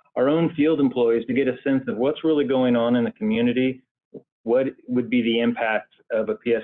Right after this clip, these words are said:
P S event, what is the duration of the forecasted weather. All these things come together in the decision making of whether or not a, a P S P S event will occur. The expected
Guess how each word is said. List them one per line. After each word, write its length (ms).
P 120
S 200
event, 380
what 140
is 180
the 80
duration 600
of 80
the 180
forecasted 640
weather. 480
All 140
these 240
things 220
come 160
together 380
in 80
the 80
decision 480
making 320
of 100
whether 220
or 40
not 220
a, 280
a 60
P 260
S 100
P 140
S 180
event 400
will 180
occur. 380
The 400
expected 640